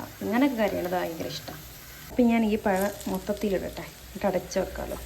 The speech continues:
എന്തിനാ റിസ്ക് എടുക്കണം. കണ്ടോ, ഞാൻ ഇതിൽ മൊത്തത്തിൽ ഇട്ടിട്ടുണ്ട്. ഇനി ഇതിലേക്ക് നമുക്ക് സ്വല്പം എന്ത് ചെയ്യാം, ഇതാണ് ഇതിൻ്റെ എളുപ്പ വഴി. അത്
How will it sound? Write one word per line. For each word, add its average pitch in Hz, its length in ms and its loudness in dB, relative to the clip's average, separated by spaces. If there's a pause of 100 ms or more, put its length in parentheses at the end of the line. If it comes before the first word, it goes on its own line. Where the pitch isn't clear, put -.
(160)
എന്തിനാ 180 300 -4
റിസ്ക് - 300 -10
എടുക്കണം. - 280 -12 (1900)
കണ്ടോ, - 240 -6 (2000)
ഞാൻ 240 160 6
ഇതിൽ 233 100 6 (120)
മൊത്തത്തിൽ 208 500 2
ഇട്ടിട്ടുണ്ട്. 185 440 0 (200)
ഇനി 254 160 6
ഇതിലേക്ക് 226 340 4
നമുക്ക് 202 280 -2
സ്വല്പം 185 440 -2
എന്ത് 185 260 -2
ചെയ്യാം, 175 300 -4 (1400)
ഇതാണ് 247 280 8
ഇതിൻ്റെ 226 200 8
എളുപ്പ 170 340 2
വഴി. 151 180 0 (360)
അത് 185 60 2